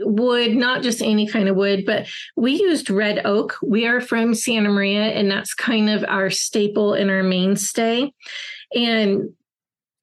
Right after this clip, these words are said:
lighting, it's not as easy as, um, one, two, three. We, um, would stack our wood. We kinda made a ladder, ladder pattern where it was one, two, three, four logs.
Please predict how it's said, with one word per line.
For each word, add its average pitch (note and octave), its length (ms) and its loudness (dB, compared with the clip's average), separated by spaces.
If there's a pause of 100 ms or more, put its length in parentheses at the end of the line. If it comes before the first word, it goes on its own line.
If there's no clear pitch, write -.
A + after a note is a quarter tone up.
lighting, D#4+ 520 2
it's A#3 240 -2
not A3+ 240 0
as A3 120 0
easy A3 400 2
as, F#3+ 480 -2 (140)
um, G3 540 -2
one, G#3+ 200 2
two, G#3+ 160 0
three. G#3 440 -2 (540)
We, B3+ 540 0
um, A3 440 0
would B3 340 -2
stack - 460 -4
our C#4 180 0
wood. A#3+ 540 0
We A#3 100 0
kinda A#3+ 280 0
made A#3 240 0
a A3 80 2
ladder, G3+ 400 0 (100)
ladder G#3 720 0
pattern A3 680 0
where G3+ 500 0
it G#3 360 0
was G3 380 0
one, G#3+ 340 2
two, A3+ 220 0
three, G#3+ 240 0
four G#3 260 0
logs. G3 600 0